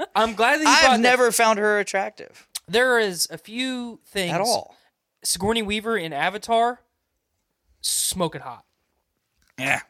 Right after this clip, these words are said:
Speaker 1: I think so.
Speaker 2: I've never thought she was
Speaker 1: For
Speaker 2: attractive.
Speaker 1: an older woman, super hot. Um, Sigourney Weaver in Alien, in the very end,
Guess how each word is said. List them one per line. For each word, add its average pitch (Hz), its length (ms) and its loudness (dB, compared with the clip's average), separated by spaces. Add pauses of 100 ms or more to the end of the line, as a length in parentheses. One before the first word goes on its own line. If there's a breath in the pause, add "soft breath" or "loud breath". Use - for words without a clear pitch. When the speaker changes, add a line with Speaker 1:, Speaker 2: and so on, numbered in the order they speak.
(140)
Speaker 1:
I 185 140 0
think 170 220 -8
so. 127 140 -8
Speaker 2:
I've 139 180 0
never 147 200 2
thought 139 220 -2
she 139 100 -6
was 123 240 -10
Speaker 1:
For 202 220 0
Speaker 2:
attractive. 180 280 2
Speaker 1:
an 220 80 4
older 247 220 -2
woman, 233 480 -2 (120)
super 165 340 -10
hot. 127 240 -14 (560 loud breath)
Um, 147 540 -2 (120)
Sigourney 196 480 -6
Weaver 214 600 0
in 175 480 -8
Alien, 233 580 -4 (1040 soft breath)
in 190 160 0
the 175 80 -2
very 185 580 -2
end, 190 520 -8